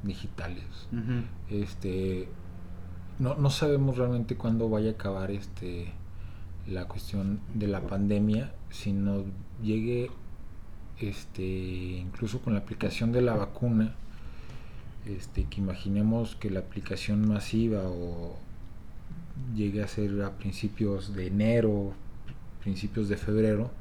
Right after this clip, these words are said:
Speaker 1: este, nos va a dar como que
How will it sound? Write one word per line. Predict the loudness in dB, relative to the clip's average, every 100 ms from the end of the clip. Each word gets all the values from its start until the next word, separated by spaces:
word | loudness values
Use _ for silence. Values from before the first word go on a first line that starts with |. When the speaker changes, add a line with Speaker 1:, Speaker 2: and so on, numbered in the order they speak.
| -8 -8 -8 -8 -8 -8 -8 -8 -4
Speaker 1:
este, | -4 -6 -2 0 2 2 0 0 -4 -6 -8 -8 -8 -8 -2
nos | 2 4 2 4
va | 4
a |
dar | 4 2
como | 2 2
que | 2